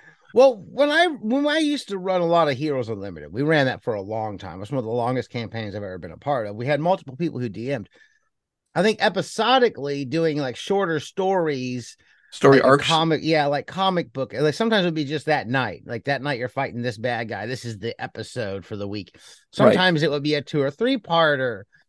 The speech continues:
Speaker 1: and there'd be more to discover and learn. But doing with superheroes, I found, uh, specifically that there are those little story arcs you follow. It's a bit different type of a game than, like, an open world exploration dungeon type of game.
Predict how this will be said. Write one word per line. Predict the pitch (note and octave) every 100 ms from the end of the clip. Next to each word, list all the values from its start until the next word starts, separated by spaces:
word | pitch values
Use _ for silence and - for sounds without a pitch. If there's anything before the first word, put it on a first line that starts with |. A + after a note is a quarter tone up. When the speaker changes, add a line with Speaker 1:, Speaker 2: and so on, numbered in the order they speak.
| _ _ _ _ _ _ _ _ _ -
Speaker 1:
and | C#3 D#3
there'd | F3 D#3
be | E3
more | C#3+ C#3+ C#3
to | -
discover | C#3+ C3+ - C#3+ B2 C3+
and | D3+
learn. | F#3 C#4 C4 F3+ C3+ B2 _ _ _ _
But | C#3 F3+ F3+ D#3 - - _ _ _ _ _ _ -
doing | D3 A#3 C4+ G#3
with | F3
superheroes, | - D#4 D#4+ A3+ F#3+ F3 D#3+
I | D#3
found, | D3+ - D#3 D3+ C#3+ C#3
uh, | A#2 B2 C#3+ B2 - A2+ F2 E2+ A1+ -
specifically | - D#3 - C4 D#4 A3 - C3+ C#3
that | C#3 A2
there | D3+ D3
are | C#3 C#3+
those | C3 B2
little | D3 B2
story | - A#3+ A#3+ F3+
arcs | C#3+ B2+ -
you | C3+
follow. | - A#2 B2
It's | E3
a | F#3+
bit | B3 G3+
different | D#3 F#3+ F#3 E3+
type | - E3+ G3+ A#3
of | F#3+
a | C#3
game | G#2+ G#2 G#2+ A2 A2+
than, | A2 B2+
like, | B2+ A#2+ C3
an | C3+
open | E3 E3+ D#3 C3+
world | C3 D3+ C#3+ B2+
exploration | B2+ - C3 B2 A#2+ A#2+ A#2 G#2
dungeon | G2+ B2+ D3 A#2+ A#2 G2
type | A#2+ G#2 G2
of | F2+ F2
game. | F#2 F2 F2+